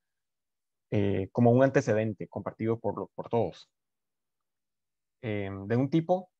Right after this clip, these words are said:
que podamos encontrar de, in-, inteligiblemente en términos de observación o de testimonio de los expertos, o sea, evidencia en el sentido robusto, distinta de evidencia intuitiva para ese caso. Em, como a partir de, por ejemplo, lo que nos entregan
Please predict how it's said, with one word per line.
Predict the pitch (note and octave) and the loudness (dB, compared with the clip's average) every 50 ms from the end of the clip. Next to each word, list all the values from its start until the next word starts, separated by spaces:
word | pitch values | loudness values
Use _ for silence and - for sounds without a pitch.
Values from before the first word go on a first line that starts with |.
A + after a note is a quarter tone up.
| _ _ _ _ | _ _ _ _
que | _ B2 - | _ -6 0
podamos | B2 A2+ B2 C3+ D3 | 2 2 2 2 -2
encontrar | D3 C3+ C#3+ C#3 - D3 C3 - - - | -2 -4 -2 0 2 2 2 0 -2 -6
de, | A2 G2 G2 - _ _ | -8 -8 -8 -10 _ _
in-, | G#2 G2+ - _ _ _ _ _ | -14 -14 -14 _ _ _ _ _
inteligiblemente | - A2+ G#2 G#2 G2 G2+ G#2+ A#2 B2 C3 D#3 D#3+ E3 E3 E3 E3 F3+ E3+ | -8 -4 -2 -2 -4 -2 0 0 2 2 4 4 2 2 0 0 -2 -2
en | C#3+ A#2 | -2 0
términos | C3+ B2+ B2+ C#3 C#3+ D3+ C#3 G#2+ | 0 0 0 0 -2 -4 -4 -2
de | A2+ A2 A#2 | -2 0 0
observación | A#2+ - - D3 C#3 A#2+ A2+ G#2 - - B2+ C3 C#3 D3 D#3 D3+ - | -2 -2 -2 -2 0 0 -2 -2 0 2 4 4 6 4 2 2 2
o | A#2+ A#2+ B2+ | 2 4 4
de | B2+ | 4
testimonio | C3 C#3+ C3 - C#3 B2 A2+ A#2+ B2+ C3 C3+ C3 A2+ | 2 -2 -2 0 0 2 4 2 2 2 0 -2 -4
de | G#2 G2+ | -4 -4
los | A2+ A2 - | -4 -4 -6
expertos, | A2+ - - - A2+ A2 G#2+ - - - - | -6 -8 -4 -2 0 0 0 -2 -6 -14 -18
o | F#2 | -4
sea, | - A#2 G#2 | 0 2 2
evidencia | F#2 F#2 F#2 F#2 G#2 A2+ - D3+ | 2 2 -2 -2 -4 -2 -2 -2
en | C3 | -2
el | A2 - | -2 -4
sentido | F#2+ G2 - A2 A2+ A2 G2+ | -6 -6 -4 -2 0 0 0
robusto, | G2+ F#2+ G#2 A#2+ A#2 A#2 - - F2 | 0 0 0 0 -2 -2 -4 -6 -8
distinta | F#2 F#2 - - G2+ G2+ G2+ - G#2+ | -6 -8 -8 -6 -6 -4 0 2 2
de | G#2 | 2
evidencia | F#2 F2+ F2 F2+ F#2+ F#2+ - A2 F#2+ - - - _ _ _ _ | 2 0 -4 -6 -6 -6 -4 -4 -4 -4 -4 -10 _ _ _ _
intuitiva | - B2 A#2 - G2+ F#2 - G#2+ G#2+ F#2 D2 - - _ _ _ _ - - - - _ _ _ | -4 -4 -2 -2 -2 -4 -2 -2 -2 -2 -2 -4 -8 _ _ _ _ -20 -20 -20 -20 _ _ _
para | - G2 F#2 F2+ F2 | 0 2 4 4 2
ese | F2 - - | 2 0 0
caso. | - G2 G2 - - - _ _ _ _ _ _ _ _ _ _ _ _ _ _ _ _ _ _ _ _ _ _ _ _ _ _ - | 0 0 0 -2 -6 -16 _ _ _ _ _ _ _ _ _ _ _ _ _ _ _ _ _ _ _ _ _ _ _ _ _ _ 2
Em, | A2 G#2+ G#2 G#2 G2+ G2+ G2+ G2+ G#2 | 4 4 6 6 4 4 2 0 0
como | - - A#2 B2+ B2 B2 - | 0 2 4 6 6 6 6
a | A2+ | 6
partir | A2 G#2+ G2+ - - C3 D3 D#3+ D#3 - | 4 4 2 4 4 4 6 6 6 6
de, | C3 C#3 C#3 | 4 4 4
por | D3+ C#3+ C#3 | 4 2 2
ejemplo, | B2+ C3+ B2+ B2 C#3 D3 D3 C#3 - - | 2 0 -2 2 2 2 2 2 -2 0
lo | A#2 A#2 A2+ A2+ | 2 2 4 4
que | C3 | 4
nos | B2 A#2 - | 2 2 0
entregan | G#2+ G2 - A2+ B2 B2+ B2 C3 C3 C3+ C3+ C3+ B2 | -2 -2 2 4 4 6 6 6 4 4 2 -2 -6